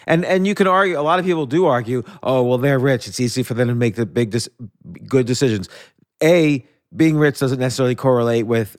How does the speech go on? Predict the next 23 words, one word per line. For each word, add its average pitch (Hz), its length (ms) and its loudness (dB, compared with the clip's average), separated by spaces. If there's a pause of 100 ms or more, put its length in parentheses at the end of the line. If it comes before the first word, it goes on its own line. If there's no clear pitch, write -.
future 123 380 0
good 113 180 2
decisions. 107 540 0 (200)
And 120 300 -2
B, 131 420 2 (340)
Buffett's 156 340 0
been 139 120 -2
making 135 280 0
those 127 180 0
decisions 117 680 -2 (220)
since 123 240 -8
he 131 80 0
was 123 140 0
working 123 280 0
in 123 80 2
his 110 140 0
living 135 260 2
room 107 380 0 (240)
as 113 280 0
a, 110 320 0
you 131 120 -2
know, 101 120 0
twenty-five-year-old. 101 920 0